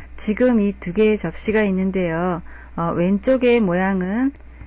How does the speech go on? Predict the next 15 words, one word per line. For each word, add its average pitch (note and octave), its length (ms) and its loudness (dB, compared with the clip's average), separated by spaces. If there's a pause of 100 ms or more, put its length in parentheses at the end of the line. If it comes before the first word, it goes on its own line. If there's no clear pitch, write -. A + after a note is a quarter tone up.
(160)
아래에서 G#3 800 2
위쪽으로 G3 760 2
선이 B3+ 380 2
예쁘게 G3 340 0
올라왔고요. F3+ 880 0 (360)
또 F3+ 220 2
오른쪽의 A3+ 680 4
접시는, G3+ 680 0 (380)
어, E3 180 -4
아래와 A3 600 4
위쪽의 G#3 520 2
곡선이 F#3+ 600 -2
서로 A3 260 0
비스듬하게 F#3+ 800 -2
꼬였습니다. F#3+ 880 0